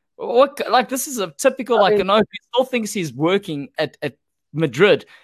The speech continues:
Speaker 1: Then you've got Kane, who's strapping both those ankles, putting in something to get, to get something.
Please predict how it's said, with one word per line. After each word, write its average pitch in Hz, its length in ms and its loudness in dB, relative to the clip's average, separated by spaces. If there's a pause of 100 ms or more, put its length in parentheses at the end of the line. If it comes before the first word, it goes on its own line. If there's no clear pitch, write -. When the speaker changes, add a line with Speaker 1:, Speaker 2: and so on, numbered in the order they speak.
(100)
Speaker 1:
Then 220 120 4
you've 285 140 4
got 214 220 2
Kane, 202 260 0
who's 147 160 -2
strapping 233 460 -2
both 185 240 0
those 175 220 -2
ankles, 147 480 -4
putting 214 280 -2
in 185 100 -4
something 143 500 -4
to 147 100 -10
get, 175 220 -2 (200)
to - 80 -6
get 240 220 2
something. 165 340 0